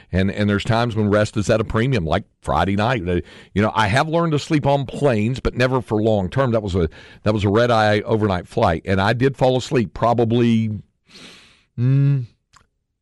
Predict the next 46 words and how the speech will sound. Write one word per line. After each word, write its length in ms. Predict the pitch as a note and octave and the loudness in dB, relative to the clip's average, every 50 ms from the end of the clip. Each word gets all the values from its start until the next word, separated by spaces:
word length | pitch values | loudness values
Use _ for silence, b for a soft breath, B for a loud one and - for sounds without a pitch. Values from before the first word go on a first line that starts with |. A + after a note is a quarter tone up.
| _ _ _ | _ _ _
three, 580 | - - A2+ C3 C3+ C3 C3 C3 B2+ B2+ B2+ B2 | -2 0 2 4 4 2 2 0 0 0 0 0
maybe 320 | A#2 A#2+ B2 B2 A#2+ A2+ | 2 2 2 2 2 -2
four 280 | G2+ - B2 B2 A#2+ A#2 | 0 0 2 2 2 2
times 520 | - A2 A2+ A2+ A2+ A2+ A2+ A#2 A2+ G2+ | 0 0 0 2 2 2 0 0 -2 -2
during 220 | - A2+ A2 G#2+ | -2 0 0 0
the 80 | G2+ F2+ | -2 -4
course 400 | - - G#2+ G#2+ G#2 G#2 F#2+ - | -2 0 0 2 2 0 0 0
of 120 | G2+ F#2+ | 0 0
a, 220 | F#2+ F2+ F2+ F2+ E2+ - - - _ _ _ _ _ - | 2 2 2 2 0 -4 -10 -14 _ _ _ _ _ -10
a 80 | - | -10
three-hour-plus 840 | - - A2 A2 A#2 A2 G2+ G#2+ G#2+ F#2+ F#2 F2 - - A2 G2 - | -8 -4 -2 0 2 2 2 2 0 0 -2 -4 -2 -2 -2 -2 -2
flight. 360 | - - G2+ G2 G2+ G2+ G#2+ C#2 | -4 -6 -4 -2 -2 -2 -2 -4
You 80 | F2 | -6
sleep 340 | F2+ - - - A#2 A2 - | -8 -4 -2 0 -2 -2 -2
for 80 | - G2 | -4 -2
about 220 | F#2+ F#2 F#2 - | -2 -2 -4 -4
twenty, 220 | - A2 G#2+ G#2 | -4 -2 -2 -2
thirty 260 | F#2+ - G#2 G2+ G2 F#2 | 0 0 0 0 0 0
minutes 260 | F2+ F#2+ G2 F#2+ - | 0 0 -2 -2 -2
and 100 | F#2+ F2 | -4 -4
then 40 | E2+ | -2
wake 220 | E2+ E2 D#2 - | -2 -2 -2 -4
up. 160 | C#2 - - - _ _ B B B B B B B B B | -6 -10 -10 -14 _ _ B B B B B B B B B
And, 140 | - F2 F#2 F2+ F2+ E2 | -2 0 0 0 -2 -4
and, 220 | - F2+ F#2+ F2+ | -4 -6 -6 -4
and 160 | F2 G2+ G2+ | -2 0 0
we've 120 | G2+ A2 G#2 | 2 2 2
all 160 | G#2+ G2 F2+ | 2 2 2
been 180 | C#2+ D#2 C#2+ C2 | 0 -2 -4 -4
there, 180 | B1+ A#1+ A1+ | -6 -6 -6
you 120 | C2 C#2 D2 | -4 -4 -4
know, 120 | C#2+ C2+ | -4 -2
where 100 | D2 D2 | -2 -2
you 80 | C#2+ C#2+ | -4 -2
doze 320 | C#2 F2 E2+ E2+ D#2+ - | 0 0 0 0 0 0
off 260 | F2 D2+ D2+ D2+ C#2+ | -2 0 0 -2 -2
and 80 | - D2 | -4 -8
you 60 | C#2 | -8
sleep, 240 | - - E2+ E2 D#2 | -6 -4 -6 -4 -2
and 80 | F2+ | -2
you 80 | F#2+ G#2+ | 0 0
might 140 | B2+ E3+ G#3 | 0 0 -2
even 180 | E3+ A2+ G2+ | -2 -2 -2
drop 300 | F#2+ F#2 G2+ G#2 G2+ - | 0 0 0 -2 -2 -4
into 240 | F2+ F2 F#2+ E2+ D#2 | -4 -2 0 0 -2
a, 60 | D2 | -2